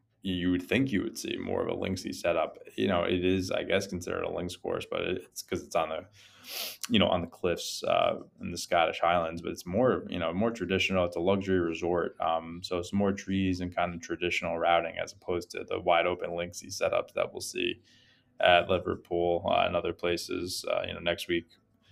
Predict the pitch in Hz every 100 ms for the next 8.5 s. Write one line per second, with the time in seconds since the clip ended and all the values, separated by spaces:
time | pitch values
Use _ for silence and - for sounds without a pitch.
0 | _ _ _ - 82 76 78 80 92 90
1 | 87 80 85 78 80 - 69 - - 85
2 | - - 87 82 85 82 82 80 80 -
3 | - 135 95 104 92 85 82 82 90 90
4 | - 82 82 82 80 80 80 78 85 87
5 | 87 87 87 85 82 82 87 90 85 80
6 | 85 85 82 85 82 82 87 - 85 85
7 | 90 85 - _ - _ _ _ - 117
8 | - 98 92 87 85